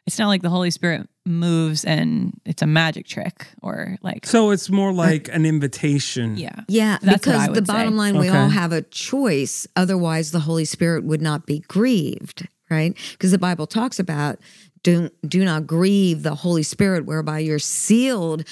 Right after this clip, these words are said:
Speaker 3: unto your redemption." So he's talking to us as believers who are redeemed. Don't grieve the Holy Spirit. So he is moving in our lives, and we, it's very tangible many, many times. But,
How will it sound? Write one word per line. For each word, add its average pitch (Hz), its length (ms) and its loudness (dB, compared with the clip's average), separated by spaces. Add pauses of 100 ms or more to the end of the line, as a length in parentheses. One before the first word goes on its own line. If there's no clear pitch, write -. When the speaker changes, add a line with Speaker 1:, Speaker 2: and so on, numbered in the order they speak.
(220)
Speaker 3:
unto 170 260 -2
your 160 140 0
redemption." 156 720 0
So 185 200 -2
he's 196 200 0
talking 220 380 0
to 185 100 0
us 185 180 -2
as 165 100 -2
believers 160 720 0 (260)
who 185 160 2
are 165 140 2
redeemed. 160 640 2
Don't 190 320 0
grieve 220 600 0
the 160 100 -2
Holy 147 300 -2
Spirit. - 580 -4 (340)
So 196 600 2 (280)
he 226 200 2
is 175 180 0
moving 208 540 4
in 180 100 0
our 170 140 0
lives, 180 320 2
and 170 80 2
we, 170 260 0
it's - 160 -6
very 175 300 2
tangible 170 640 0
many, 165 300 2
many 165 260 0
times. 175 640 0 (500)
But, 170 380 2